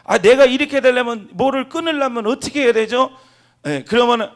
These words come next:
당신이 할 수 있는 것은 아무것도 없습니다. "아, 그래요? 그러면,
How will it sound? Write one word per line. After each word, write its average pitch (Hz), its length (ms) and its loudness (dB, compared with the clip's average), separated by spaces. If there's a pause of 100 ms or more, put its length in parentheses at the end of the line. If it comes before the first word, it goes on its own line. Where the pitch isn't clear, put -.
(440)
당신이 277 720 -4
할 277 200 -2
수 269 160 -10
있는 262 180 -10
것은 254 280 -6
아무것도 262 500 -4
없습니다. 196 600 -12 (640)
"아, 165 180 -6
그래요? 233 420 0
그러면, 262 460 -4